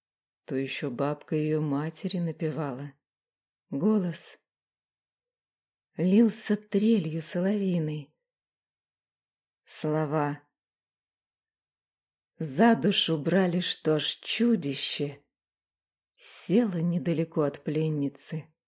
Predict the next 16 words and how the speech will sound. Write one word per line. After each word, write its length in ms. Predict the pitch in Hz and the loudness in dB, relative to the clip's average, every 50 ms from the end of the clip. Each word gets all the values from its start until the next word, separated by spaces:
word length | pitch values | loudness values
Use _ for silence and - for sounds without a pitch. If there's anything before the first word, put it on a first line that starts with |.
| _ _ _ _ _ _ _ _ _ _ _ _ _ _ _ _ _ _ - | _ _ _ _ _ _ _ _ _ _ _ _ _ _ _ _ _ _ -6
и 140 | 135 131 127 | -2 -2 -2
сидело 580 | - - - 156 135 143 139 151 151 139 139 | -4 -4 -6 -6 -4 0 2 2 4 4 2
до 140 | 127 139 143 | 2 0 0
тех 280 | 143 151 147 151 - - | 0 0 -4 -4 -4 -4
пор, 220 | - 147 151 147 | -2 0 0 0
пока 300 | - 147 147 - 147 143 | -2 -6 -6 -4 -4 -6
та 180 | - - 135 135 | -4 -4 -2 -2
не 120 | 139 139 | -2 -2
замолчала. 1000 | 123 - 156 156 147 151 151 - - - - 139 139 147 139 135 147 135 139 - _ _ _ _ _ _ _ _ _ _ _ _ _ _ _ _ _ _ _ _ _ _ _ _ _ _ _ _ _ _ _ _ _ _ _ - | -4 -4 -6 -6 -6 -6 -8 -10 -12 -12 -12 -12 -12 -12 -12 -14 -16 -18 -18 -20 _ _ _ _ _ _ _ _ _ _ _ _ _ _ _ _ _ _ _ _ _ _ _ _ _ _ _ _ _ _ _ _ _ _ _ -10
Заставила 880 | - 147 143 156 143 147 - - - - 160 175 165 160 147 147 156 147 | -8 -4 -2 -2 -2 -2 -4 -6 -4 -2 0 0 2 2 0 0 -2 -2
песня 560 | - - 156 170 170 - - - 151 151 147 | -2 -2 -4 -2 -2 -4 -4 -4 -2 -2 -2
его 220 | 143 151 143 156 | -2 -2 -2 0
о 100 | 160 156 | -2 -2
чём-то 460 | 156 - - 160 160 156 151 - 143 | -2 -2 -2 -2 -2 -2 -2 -6 -8
потаённом 880 | - - 165 160 - 185 185 180 180 202 185 180 165 143 135 135 139 135 | -8 -6 -8 -4 -2 -2 -2 0 0 0 0 0 0 0 0 -2 -2 -4
задуматься. 960 | 123 - 151 156 139 135 170 156 160 147 135 135 - - - - 160 139 - | -4 -4 -4 -4 -4 -4 -4 -2 -2 -2 -4 -6 -8 -10 -12 -10 -12 -14 -16